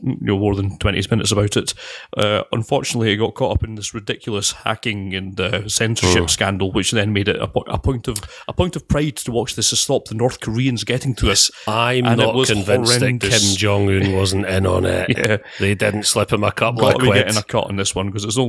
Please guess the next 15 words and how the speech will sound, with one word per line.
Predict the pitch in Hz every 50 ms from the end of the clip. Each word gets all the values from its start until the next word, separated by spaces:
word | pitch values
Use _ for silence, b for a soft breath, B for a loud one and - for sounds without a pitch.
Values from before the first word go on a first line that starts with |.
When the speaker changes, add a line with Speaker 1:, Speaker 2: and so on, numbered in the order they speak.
| 110
Speaker 2:
Yeah. | 98
Speaker 1:
explanation | 87 87 85 85 85 85 85 - 98
for | 98 98 98
it. | 95 -
But | - 95
yes, | - - - -
it's, | - 104 - - -
it's | - 110 120 - -
just | 127 120 -
a | -
comedy | - - 107 98 95 92 101
that's | 98 98 - -
not | 98 92 - -
particularly | - - - - 117 - - 110 98 92 90 98 104
funny, | - - 104 101 95 98